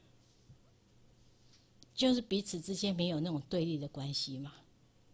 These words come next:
对不对？好，如果彼此之间有对立关系的话，这三个睡得着吗？睡不着嘛。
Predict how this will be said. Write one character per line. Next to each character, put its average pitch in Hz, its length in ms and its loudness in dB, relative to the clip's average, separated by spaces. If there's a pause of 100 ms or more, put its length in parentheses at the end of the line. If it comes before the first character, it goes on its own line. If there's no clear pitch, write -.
(380)
对 165 100 -2
不 180 60 0
对？ 170 100 -4 (460)
好， 185 360 2
如 277 140 6
果 233 180 8
彼 220 200 4
此 196 160 -4
之 196 120 -6
间 220 120 2
有 185 120 4
对 190 220 4
立 185 140 2
关 170 260 0
系 160 160 -2
的 156 100 0
话， 156 360 -2
这 214 100 0
三 196 260 2
个 156 160 -2
睡 160 200 -2
得 147 120 -4
着 107 200 -6
吗？ - 160 -12 (480)
睡 - 160 -6
不 175 120 -6
着 143 220 -6
嘛。 156 160 -8